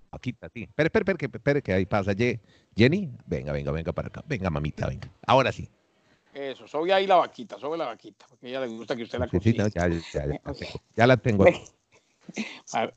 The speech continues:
Speaker 2: Marulanda. Hombre, a ver, eh,
Speaker 1: Ya.
Speaker 2: el clásico en definitiva se juega en el Estadio General Santander en Cúcuta. No hay cambio de sede. Seis y diez de la tarde el domingo. Bucaramanga que busca su segunda victoria consecutiva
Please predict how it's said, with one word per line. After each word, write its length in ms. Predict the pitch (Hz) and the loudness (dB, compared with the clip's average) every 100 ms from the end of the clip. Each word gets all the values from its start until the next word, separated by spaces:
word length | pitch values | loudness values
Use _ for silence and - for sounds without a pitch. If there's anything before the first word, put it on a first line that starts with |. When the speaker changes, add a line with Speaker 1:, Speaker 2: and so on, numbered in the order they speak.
| - | -10
Speaker 2:
Marulanda. 640 | 117 104 101 107 123 120 - - - - | -8 -8 -6 -2 0 0 -2 -14 -4 4
Hombre, 200 | 175 160 185 - - - | 6 6 4 2 -4 6
a 140 | 143 | 8
ver, 300 | 180 190 151 - _ _ - - - - - | 8 6 4 -8 _ _ -20 -20 -20 -16 -2
eh, 240 | 160 160 120 104 | 0 0 -4 -4
Speaker 1:
Ya. 100 | 160 _ _ | -4 _ _
Speaker 2:
el 280 | - 175 165 | -6 -4 -4
clásico 480 | 202 233 180 220 190 | 2 2 2 -4 -2
en 60 | 156 | -4
definitiva 440 | 139 143 147 196 | -4 -8 -4 -4
se 100 | 151 | -4
juega 280 | 131 165 175 | -6 -4 -4
en 80 | 156 | -6
el 60 | |
Estadio 380 | 127 - 160 170 | -8 -6 -6 -6
General 440 | 147 139 117 139 | -8 -10 -8 -10
Santander 420 | 156 156 127 117 143 | -8 -12 -12 -12 -14
en 100 | 135 | -14
Cúcuta. 480 | 147 123 110 _ - | -20 -20 _ _ -12
No 80 | 135 | -12
hay 80 | 135 | -8
cambio 320 | 156 156 147 | -6 -4 -4
de 60 | |
sede. 420 | 117 156 135 127 - _ _ _ _ _ | 0 0 0 -4 -12 _ _ _ _ _
Seis 560 | - - 226 240 185 - | -6 4 4 4 -4 -8
y 140 | 160 156 | -6 0
diez 200 | 180 196 | 0 2
de 100 | 185 | 2
la 160 | 151 | 0
tarde 420 | 185 185 175 180 - | 0 -2 -2 -4 -4
el 240 | 151 143 127 | -4 -4 -4
domingo. 720 | 139 208 202 151 107 101 _ _ _ - | -4 -4 -4 -6 -8 -10 _ _ _ -12
Bucaramanga 580 | 135 113 180 147 175 170 | -4 4 6 6 4 4
que 80 | 143 | 2
busca 300 | 151 - 151 | 0 0 -2
su 100 | 127 | -2
segunda 340 | 123 160 160 | -6 0 0
victoria 340 | 135 107 147 147 | 0 0 -2 -2
consecutiva 720 | 123 110 113 - 147 151 | -4 -10 -14 -6 0 0